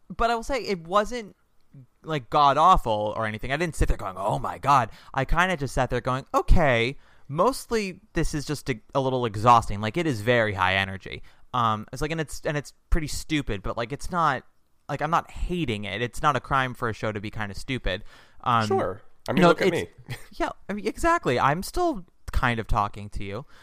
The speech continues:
Speaker 1: Uh,
Speaker 2: Exactly.
Speaker 1: yeah. I, and I, I, I'm all for spoof. I'm all for satire. Uh, I think that <sighs>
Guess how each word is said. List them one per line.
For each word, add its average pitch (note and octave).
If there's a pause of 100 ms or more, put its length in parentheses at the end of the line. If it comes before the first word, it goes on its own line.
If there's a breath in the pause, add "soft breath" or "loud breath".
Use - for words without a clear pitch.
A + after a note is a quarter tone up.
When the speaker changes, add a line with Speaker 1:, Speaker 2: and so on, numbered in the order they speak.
(240 soft breath)
Speaker 1:
Uh, A#2+
Speaker 2:
Exactly. E4+
Speaker 1:
yeah. C#3 (280 loud breath)
I, D#4 (320 soft breath)
and G#3+
I, A#3 (120)
I, G3+ (320)
I'm F#3
all F3
for E3+
spoof. D3+
I'm D3
all C#3
for B2+
satire. G#2 (160)
Uh, A2 (220)
I C#3
think D#3
that A#2+ (800)
<sighs> -